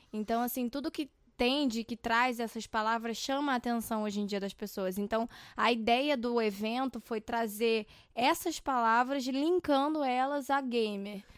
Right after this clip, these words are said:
Só, então, eles prepararam um espaço exclusivo com, onde você tem jogos interativos voltados pra todas as idades,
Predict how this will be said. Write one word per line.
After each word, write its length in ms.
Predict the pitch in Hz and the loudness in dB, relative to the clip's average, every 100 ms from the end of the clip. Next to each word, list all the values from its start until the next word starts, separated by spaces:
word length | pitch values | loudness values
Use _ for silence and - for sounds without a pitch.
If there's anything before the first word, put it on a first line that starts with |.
| _ _ _ | _ _ _
Só, 300 | - - 226 | -18 -2 0
então, 200 | 214 220 | 0 0
eles 160 | 247 240 | -4 -4
prepararam 680 | - 254 254 240 226 226 220 - | -4 -2 2 2 2 0 -4 0
um 100 | 233 | 0
espaço 460 | 233 - 214 214 | 0 0 0 0
exclusivo 720 | 233 - 277 240 233 302 247 220 | -6 -4 -2 0 0 0 0 -4
com, 360 | - 226 220 196 - _ - _ | -2 -4 -4 -6 -16 _ -20 _
onde 180 | 262 233 | -2 0
você 240 | 226 240 233 | 0 -2 -4
tem 220 | 226 220 | -4 0
jogos 380 | 240 262 302 302 | 2 4 2 0
interativos 760 | 285 277 262 - 254 226 233 | 0 0 0 -2 -6 -4 -4
voltados 420 | 233 220 214 208 | -4 -2 -4 -6
pra 280 | - 208 208 - - - | -4 -2 -2 -8 -18 -2
todas 320 | 233 269 277 | 2 2 2
as 160 | 277 | 0
idades, 720 | 247 214 208 214 220 247 233 | -2 -2 0 0 -2 -6 -8